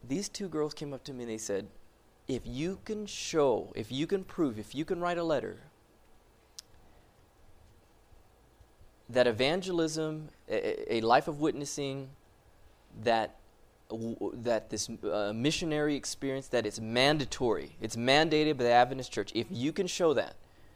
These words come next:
I can get my scholarships deferred." I called up the union, I called the vice president of the Pacific Union Conference, and we both c-, tried our best to construct a letter.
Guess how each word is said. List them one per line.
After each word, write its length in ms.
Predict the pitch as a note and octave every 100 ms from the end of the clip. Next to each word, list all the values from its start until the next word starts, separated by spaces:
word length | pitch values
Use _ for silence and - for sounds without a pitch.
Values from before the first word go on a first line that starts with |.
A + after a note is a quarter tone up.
| - -
I 100 | A2
can 140 | A#2
get 100 | A#2
my 100 | G#2+
scholarships 520 | - G#2 G2+ - -
deferred." 420 | - - - - - - - - - - - - - - - - - - - - - - - - - - - - - - - - - - - - - - - -
I 100 | C#3+
called 280 | - C#3+ C3+
up 120 | B2+
the 80 | B2+
union, 500 | A#2+ B2 A#2+ A#2+ B2
I 80 | B2
called 220 | - C3
the 100 | G#2
vice 320 | G2 A#2 C#3 -
president 420 | - B2+ B2 A#2
of 100 | G#2+
the 60 |
Pacific 400 | G2 - A2+ A2
Union 140 | A#2 A2
Conference, 760 | A2+ G#2+ - G#2 G#2 - - - - - -
and 220 | A#2+ A2
we 140 | A2+ C3+
both 420 | A#2 A2+ A2+ -
c-, 60 | - -
tried 500 | - - A#2 A#2 A2
our 160 | G#2
best 380 | F#2 G2 G2+ -
to 60 | -
construct 840 | - G2 - - G#2+ - - - - - A2+
a 100 | G#2
letter. 360 | G#2 - A#2+